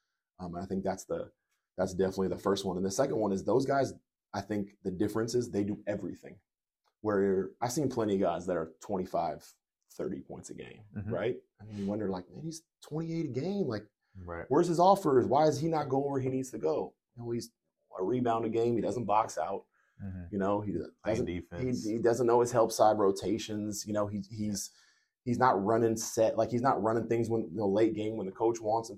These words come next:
Speaker 1: to. Like, fourth quarter, they're not going to him to get a bucket late. Like,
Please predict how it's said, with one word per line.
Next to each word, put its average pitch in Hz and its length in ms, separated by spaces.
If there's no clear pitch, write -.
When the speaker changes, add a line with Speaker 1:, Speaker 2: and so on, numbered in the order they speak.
Speaker 1:
to. 107 320
Like, 98 200
fourth 123 320
quarter, 123 440
they're 104 120
not 117 160
going 110 240
to 98 60
him 117 240
to 113 60
get 113 120
a 110 60
bucket 113 360
late. 110 320
Like, - 140